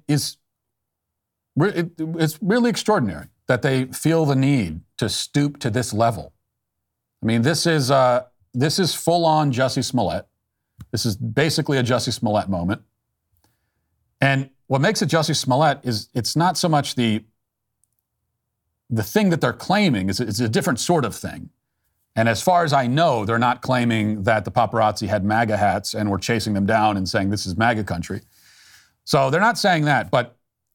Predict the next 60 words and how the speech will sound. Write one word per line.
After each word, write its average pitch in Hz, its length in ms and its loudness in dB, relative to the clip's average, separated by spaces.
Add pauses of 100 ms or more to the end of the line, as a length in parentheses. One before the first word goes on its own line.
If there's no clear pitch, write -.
it's 135 160 0
similar 214 440 2
to 147 60 2
Jussie 156 160 0
Smollett 139 300 0
in 123 120 -2
just 120 220 -2
how 131 280 0
unbelievable 104 760 -2
it 76 80 -12
is. 73 260 -16
Like, 113 220 2 (380)
if 123 160 -2
you're 147 100 4
familiar 165 720 2
at 143 100 2
all 120 280 2
with 107 160 -4
the 104 200 -4
area, 104 480 -2
anyone 208 260 2
who 202 60 2
knew 170 140 2
anything 160 240 0
about 135 180 2
Chicago, 107 680 -2 (260)
if, 151 160 2
if, 165 260 0
if, 202 120 -2
if, 196 260 0
even 220 180 2
if 175 60 0
you 202 60 4
didn't 185 100 -2
spend 170 180 0
a 156 40 -2
lot 143 120 2
of 117 60 -4
time 107 300 0
there, 80 120 -10
if - 120 -14
you've 113 120 -2
spent 156 280 0
any 185 200 2
time 143 220 2
in 127 80 -2
Chicago, 101 640 -4
you, 104 260 -2
you 110 280 -4
immediately 160 600 0
knew, 131 140 2
as 101 80 -4
soon 151 140 2
as 135 80 0
you 135 40 2
heard 127 160 0
the 113 80 2
Jussie 117 200 -2
Smollett 113 240 0
story, 101 360 0